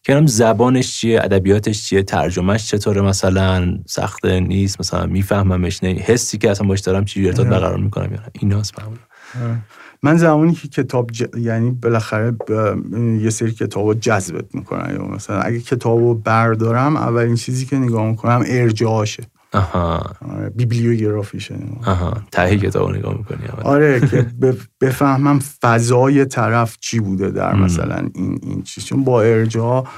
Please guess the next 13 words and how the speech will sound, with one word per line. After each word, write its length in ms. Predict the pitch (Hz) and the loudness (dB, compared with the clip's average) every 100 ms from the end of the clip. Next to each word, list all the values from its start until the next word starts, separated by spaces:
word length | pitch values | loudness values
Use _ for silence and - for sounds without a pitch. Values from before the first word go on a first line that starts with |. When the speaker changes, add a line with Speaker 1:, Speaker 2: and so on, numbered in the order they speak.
| - - - _ - | -20 -20 -20 _ -6
Speaker 2:
اه، 160 | 107 110 | -2 -2
فضای 640 | - 107 101 107 113 117 | -2 -2 0 0 0 0
طرف 480 | - 110 110 113 101 | -2 -4 -4 -4 -8
می‌شه. 200 | 101 - _ _ - - | -12 -14 _ _ -20 0
ببین، 200 | 220 254 | 4 4
به 120 | 190 151 | 4 4
نظر 340 | 143 135 185 | 4 2 0
تو 140 | 190 | 0
هنر 500 | 196 131 127 139 160 127 - - - | 0 0 2 0 -2 -4 -12 -14 -6
و 100 | 117 | -6
سیاست 720 | - 113 110 107 143 147 123 | -4 -6 -4 -4 -6 -6 -6
ربط 320 | 143 147 - | -6 -6 -10
دارن؟ 440 | - 101 110 131 | -8 -4 -2 -2